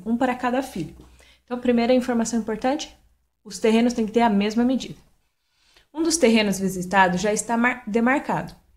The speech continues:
e embora não tenha um formato convencional, como pode ser observado na figura B, então quando a gente olhar a figura B, que é essa aqui,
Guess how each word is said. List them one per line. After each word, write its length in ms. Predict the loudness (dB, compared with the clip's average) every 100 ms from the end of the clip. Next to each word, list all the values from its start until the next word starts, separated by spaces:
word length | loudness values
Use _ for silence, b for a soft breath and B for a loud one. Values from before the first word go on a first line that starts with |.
| 0
e 60 |
embora 320 | 4 6 6 4
não 160 | 0
tenha 180 | -2 -4
um 60 | -4
formato 460 | -2 0 0 -2
convencional, 720 | -4 -4 -4 -2 0 0 -2 -4
como 300 | 0 0 2
pode 200 | 0 0
ser 100 | -4
observado 500 | -2 0 2 2 2
na 100 | -2
figura 340 | -4 -2 0
B, 380 | 2 2 2 -8 b b b b -12
então 140 | -4
quando 180 | -2 0
a 60 |
gente 280 | -2 -4 -2
olhar 480 | -2 0 -2 -4 -14 _ _ _ _ _ _ _
a 80 | -16
figura 360 | -6 -2 0 0
B, 220 | -2 -4
que 120 | -6
é 60 | -8
essa 160 | -8
aqui, 360 | -8 -6 -6